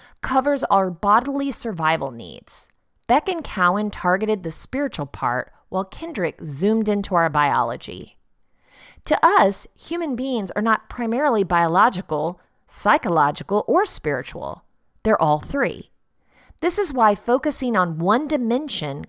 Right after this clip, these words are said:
constitutes a fundamental limitation which we want to transcend. A model that has the ambition to explain what we need should therefore encompass all three parts,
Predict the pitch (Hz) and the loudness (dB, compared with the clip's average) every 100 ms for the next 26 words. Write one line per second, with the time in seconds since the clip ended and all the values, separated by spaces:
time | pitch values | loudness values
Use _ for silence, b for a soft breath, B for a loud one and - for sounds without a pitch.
0 | - - 285 - 262 - 226 - 180 - | -12 -4 -4 -4 -8 -6 -6 -6 -6 -4
1 | 262 311 262 208 190 185 180 175 - 320 | -2 -2 -2 -2 -2 -2 -4 -6 -4 -2
2 | - 165 151 151 b b b b - 202 | 0 -2 -2 -6 b b b b -6 -6
3 | - 160 180 160 175 240 185 - 160 - | -6 -8 -6 -4 -2 0 0 -4 -10 -8
4 | 147 143 185 143 60 - - _ _ _ | -8 -6 -4 -4 -8 -18 -20 _ _ _
5 | _ B B B B B - 277 277 330 | _ B B B B B 0 4 6 6
6 | 381 262 226 226 196 190 160 139 208 - | 6 4 0 0 0 -2 -2 0 0 0
7 | 226 - 165 - - - 202 196 165 139 | -2 -2 -6 -6 -8 -4 -2 0 -2 -2
8 | 151 170 185 156 143 b b - - 226 | -4 -2 -2 -4 -6 b b -10 -8 0
9 | 262 330 - 254 220 - 208 180 160 - | 2 2 2 0 0 -2 -4 -2 -4 -4
10 | - 196 214 254 254 _ 190 185 180 185 | 0 4 6 4 0 _ 0 2 2 -2
11 | _ - - 143 - - - | _ -8 -4 -4 -6 -16 -16